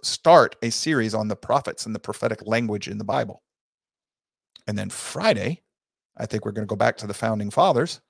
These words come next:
and we're gonna see what they had to say about the, the link between order in society, a free and self-governing society, and religion and morality. They're all linked.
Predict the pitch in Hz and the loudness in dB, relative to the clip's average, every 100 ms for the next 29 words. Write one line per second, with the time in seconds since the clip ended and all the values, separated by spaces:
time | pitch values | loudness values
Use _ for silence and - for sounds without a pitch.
0 | _ _ _ _ _ 110 110 113 123 123 | _ _ _ _ _ -4 0 2 2 -2
1 | 113 110 107 117 113 110 110 110 110 101 | -2 -4 -2 -2 -2 -4 -4 -2 -2 -2
2 | 107 - _ _ 107 110 107 104 101 95 | -4 -4 _ _ _ -8 -6 -6 -8 -12
3 | _ _ _ _ 123 131 160 - - _ | _ _ _ _ -2 0 0 -2 -14 _
4 | _ 110 107 - 120 113 110 104 - _ | _ _ -12 -6 -2 -2 -2 -6 -12 _
5 | _ _ _ _ _ _ _ _ - 143 | _ _ _ _ _ _ _ _ 6 8
6 | 170 175 - - 147 156 - 160 170 175 | 8 4 -4 -6 -4 -4 -2 0 0 -2
7 | - 107 - 156 165 - 151 156 151 151 | -4 -8 -2 0 0 0 -2 0 -2 -2
8 | 143 - 135 143 165 165 - 113 107 113 | -6 -8 -6 -2 -2 -4 -6 -4 -2 -2
9 | 110 98 - _ _ _ _ - 104 104 | -4 -6 -12 _ _ _ _ -6 -4 -2
10 | 110 101 - - _ _ _ _ _ _ | -2 -4 -12 -18 _ _ _ _ _ _
11 | _ 104 110 151 139 156 - - | _ 4 8 8 8 2 0 -14